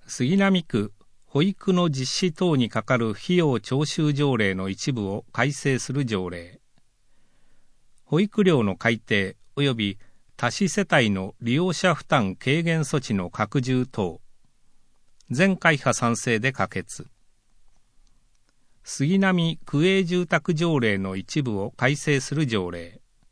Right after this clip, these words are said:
公営住宅法の一部改正に伴う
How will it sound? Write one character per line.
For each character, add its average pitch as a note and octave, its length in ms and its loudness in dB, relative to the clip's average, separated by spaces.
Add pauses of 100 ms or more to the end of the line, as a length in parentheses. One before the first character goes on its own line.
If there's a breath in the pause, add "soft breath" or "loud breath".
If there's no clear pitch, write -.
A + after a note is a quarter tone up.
(1040)
公 G3 240 4
営 F#3+ 160 4
住 E3+ 200 0
宅 D#3+ 240 -2
法 C#3+ 240 2
の B2+ 300 2
一 C3 220 -2
部 D#3+ 160 2
改 C3+ 220 2
正 D3 200 2
に C3+ 140 2
伴 B2 380 2
う F2+ 140 -6